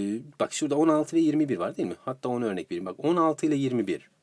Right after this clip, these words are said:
Yirmi bir asal bir sayı mı? Değil, yediye bölünüyor. On altı asal bir sayı mı? Değil. Bak her ikisi asal olmamasına rağmen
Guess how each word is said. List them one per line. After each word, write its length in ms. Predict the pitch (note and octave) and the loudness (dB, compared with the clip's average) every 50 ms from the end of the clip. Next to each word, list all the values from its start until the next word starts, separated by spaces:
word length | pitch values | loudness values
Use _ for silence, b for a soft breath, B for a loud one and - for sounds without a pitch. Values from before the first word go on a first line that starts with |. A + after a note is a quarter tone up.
| _ _ _ _ _ _ b b b b b b b b b b b _ | _ _ _ _ _ _ b b b b b b b b b b b _
Yirmi 240 | - A2 D3 E3 F#3+ | 0 2 4 4 4
bir 180 | A3+ A3 D3+ D#3 | 2 0 0 0
asal 340 | - - - A#3+ B3+ C4+ | -2 -2 -2 -4 -4 -4
bir 80 | C4 B3+ | -2 -2
sayı 320 | - - - D3 A2 G2 | 0 0 2 2 2 0
mı? 140 | F#2+ C#3 F3+ - _ _ _ _ _ _ _ - | 0 -4 -6 -10 _ _ _ _ _ _ _ -4
Değil, 300 | - G#2 G#2+ G#2+ A2 C3+ - | 0 2 2 2 2 -2 0
yediye 360 | F#2+ G#2+ G#2 F#2+ A2 B2 G#2 | 2 2 2 4 2 0 2
bölünüyor. 340 | F#2 D#2+ C#2+ D2+ E2 G#2 B2+ b b b b b b b b b b _ _ | 0 -4 -4 -6 -10 -14 -14 b b b b b b b b b b _ _
On 160 | - D3 G3 | 2 2 4
altı 280 | A3+ A3 F#3+ E3+ - D3 | 4 2 2 0 0 -2
asal 360 | - A2 - - G#2+ F#2+ F2+ | -2 0 0 2 2 0 0
bir 60 | F#2+ | 0
sayı 220 | - - F2 E2+ A2 | -2 -2 -2 -2 -2
mı? 100 | F#3+ F#3+ - _ - | -4 -6 -4 _ 0
Değil. 200 | A2 D#2+ C2+ - b b b b b | 0 0 -2 -6 b b b b b
Bak 120 | - - - _ _ _ _ | -8 -8 -8 _ _ _ _
her 200 | - - F#3 A3 | 0 2 2 4
ikisi 360 | B3+ - - - - - - - | 2 0 -4 -6 -6 -6 -4 -2
asal 480 | - A#2 - - - E3+ F3 F3 C#3+ - | -2 0 0 0 0 0 2 2 0 0
olmamasına 880 | - G#2+ G#2+ C3 F3+ A3+ B3 C4 B3+ B3+ B3+ A#3+ - - G#3 F#3+ E3 C#3 | 0 2 4 4 6 4 4 0 0 -2 -2 -2 -2 0 2 2 4 4
rağmen 560 | B2 A2+ G#2+ G2 F#2 F#2 F2 D#2 E2 A2+ D3 | 4 4 4 4 2 0 -2 -4 -6 -8 -8